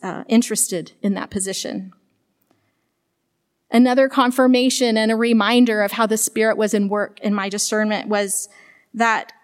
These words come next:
soon after, I, uh, met Jerry Herbert and was invited to serve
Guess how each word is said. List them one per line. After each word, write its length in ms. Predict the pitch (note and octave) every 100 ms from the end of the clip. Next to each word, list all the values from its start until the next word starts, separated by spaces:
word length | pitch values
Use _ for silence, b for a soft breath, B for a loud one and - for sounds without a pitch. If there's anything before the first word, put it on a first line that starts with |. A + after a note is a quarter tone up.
| _ _ -
soon 380 | - D4+ D4 B3+
after, 720 | E4 - - E3+ A3+ D4 -
I, 580 | A#3 A3+ A3+ A3+ A#3 C4 - A3+
uh, 180 | A3
met 360 | A3 A3+ - -
Jerry 260 | - A3+ A#3+
Herbert 420 | B3 D4+ - - _ _ -
and 140 | A3
was 140 | A3 A3
invited 680 | A3 G3 G#3+ G#3+ F#3+ F#3 - -
to 180 | - A3
serve 600 | - A3+ G#3 G#3 -